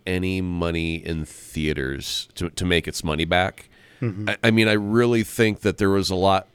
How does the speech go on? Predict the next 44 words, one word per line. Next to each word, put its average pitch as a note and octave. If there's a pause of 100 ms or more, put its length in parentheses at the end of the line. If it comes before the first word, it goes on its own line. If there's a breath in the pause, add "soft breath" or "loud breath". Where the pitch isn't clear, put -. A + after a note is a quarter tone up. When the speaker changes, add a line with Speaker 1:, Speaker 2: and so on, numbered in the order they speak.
(180)
Speaker 1:
going A2
against G2+
it F#2
just G#2+
from F#2+
super -
basic, G2
stupid G2
Hollywood E2+
math D#2 (360 loud breath)
of E2
it's -
not G#2+
a A#2
known G2
star, D#2+ (300 loud breath)
it's -
not A2+
the A#2+
greatest, G2 (240)
uh, G#2
of F#2
all G2+
of E2+
the G2
characters, F2 (720 soft breath)
and F2+
how -
much A2
are G#2
we F#2+
gonna F2
spend G2+
on E2
it, D#2+
and D2+
how F2
much E2+
are F#2
we E2+
gonna D#2
get, E2
get F2
back? E2